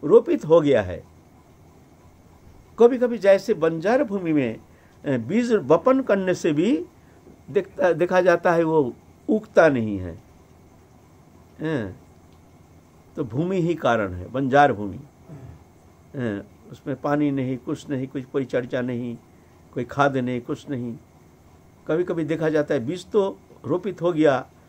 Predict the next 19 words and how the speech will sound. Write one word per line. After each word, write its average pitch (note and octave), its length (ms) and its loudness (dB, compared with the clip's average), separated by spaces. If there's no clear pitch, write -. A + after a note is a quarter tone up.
लेकिन C#3+ 360 -4
बीज D3 340 -2
उगता C#3+ 380 0
नहीं। G2+ 300 -6
तो C3 60 -10
गुरुदेव A3 360 4
तो C#4 180 4
रोपण D4 400 8
कर C4+ 180 6
दिए B3 260 4
हैं, C#3 420 2
लेकिन G3+ 360 -2
वो F#3 200 2
बीज D#3+ 280 -2
से - 160 -4
अंकुरित D3 720 -4
हुआ A#2 180 0
नहीं F#2+ 300 -6
है, A2 200 -14